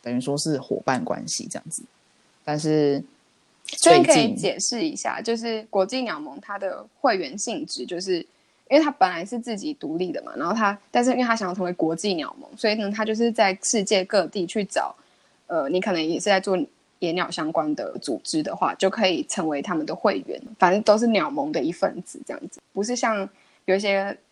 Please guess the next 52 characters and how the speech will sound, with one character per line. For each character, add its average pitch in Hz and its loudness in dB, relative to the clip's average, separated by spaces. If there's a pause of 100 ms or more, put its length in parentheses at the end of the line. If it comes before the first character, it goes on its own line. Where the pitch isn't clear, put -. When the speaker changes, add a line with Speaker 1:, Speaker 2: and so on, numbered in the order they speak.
(260)
Speaker 2:
N 185 -2
G 175 -2
O， 175 2
它 196 -2
是 208 -8
一 202 -2
个 180 -2
国 180 4
际 208 -2
组 - -8
织， - -4
然 170 -2
后 180 -2
下 196 -2
面 190 -2
再 185 0
成 160 -6
立 175 -2
分 165 -4
会， - 0
然 - -12
后 175 -4
所 190 0
以 190 2
它 190 -2
的 170 0
钱 165 -2
可 180 -4
能 - -10
是 202 -4
从 175 -8
上 175 -8
面 165 -10
过 - -4
来 - -8
什 - -20
么， - -20 (140)
不 180 -4
是， - 0 (360)
它 190 -2
Speaker 1:
是 185 -4
没 107 -8
有。 - -10
Speaker 2:
对， 110 -6
对， - -10
对， - -4
Speaker 1:
嗯。 - -2
Speaker 2:
它 208 4
是 202 0
等 165 4
于 175 -2
是， 214 -2